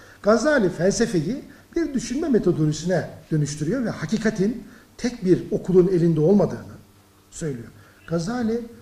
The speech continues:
İbn Sinacılığı eleştiriyor. Gazali kelamı eleştiriyor. Gazali tasavvufu eleştiriyor. Gazali eleştirmediği bir şey yok ki. Tam bir eleştirel, kritik bir adam. Ve Gazali'den sonra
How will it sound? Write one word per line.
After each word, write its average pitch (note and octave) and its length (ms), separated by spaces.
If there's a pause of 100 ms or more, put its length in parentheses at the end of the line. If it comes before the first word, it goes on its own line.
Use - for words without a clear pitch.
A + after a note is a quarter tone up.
(180)
İbn F3+ 140
Sinacılığı F3+ 640
eleştiriyor. C#3+ 600 (760)
Gazali C#3+ 480
kelamı B2 420
eleştiriyor. D3+ 560 (560)
Gazali B2+ 600 (320)
tasavvufu C3 460
eleştiriyor. D3+ 420
Gazali D3 280
eleştirmediği D#3+ 400
bir D#3 40
şey - 100
yok A#3 160
ki. - 80 (1300)
Tam G#3 240
bir G3 100
eleştirel, E3 580
kritik - 380
bir C#3+ 60
adam. G#2 220 (600)
Ve D#3+ 60
Gazali'den F#3 540
sonra G#3+ 460